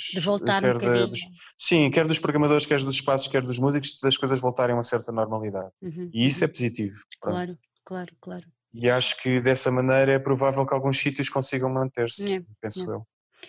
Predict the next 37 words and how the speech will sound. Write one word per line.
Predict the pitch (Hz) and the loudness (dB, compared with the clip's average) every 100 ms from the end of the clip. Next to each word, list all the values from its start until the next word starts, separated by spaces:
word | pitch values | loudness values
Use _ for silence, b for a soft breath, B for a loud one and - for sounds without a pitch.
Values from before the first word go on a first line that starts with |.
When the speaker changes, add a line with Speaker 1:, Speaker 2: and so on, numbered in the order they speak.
| B B B - | B B B -2
Speaker 1:
Olha, | 226 202 | 0 0
vamos | 147 196 262 277 | -2 -2 2 2
voltar | 269 277 | 2 0
só | 254 262 | -2 0
agora | 240 233 | 2 2
um | 240 | 0
bocadinho | 240 240 220 214 | 0 0 2 0
atrás | 202 190 202 202 - | 0 -2 -2 -4 -6
e, | 208 202 208 | -4 -2 -2
<laughs> | 190 | -2
e | 214 | 0
vais | 226 233 | -2 -2
contar | - 226 214 | -4 -2 -2
a | 214 | 0
Speaker 2:
Sim. | 226 | 0
Speaker 1:
história. | 220 208 220 226 B 349 277 - | 0 0 -2 -8 B -16 -10 -2
Ah, | 214 - | -2 0
eu, | 247 | -2
mas | 226 254 - | -2 -2 0
é, | 247 | 2
tem | 254 | 2
muita | 254 262 240 | 0 0 -2
graça, | 214 196 185 214 | 0 -2 -2 -8
porque | - 214 - | -10 -12 -6
quando, | - 240 240 226 214 | -2 0 0 -6 -6
quando | - 226 233 | -2 0 0
eu | |
vi | 202 208 | -2 -6
o | 208 | -8
filme, | - 208 185 190 196 b b b b - | -4 -2 0 -2 -6 b b b b -6
ah, | 202 208 202 202 | 0 2 2 2
quando | 254 262 | 2 0
comecei | - 269 247 247 240 | 0 -2 2 6 6
a | |
ver | 208 220 | 6 2
o | 208 | 0
documentário, | - 208 202 190 185 170 170 180 | -2 0 0 2 0 0 0 -6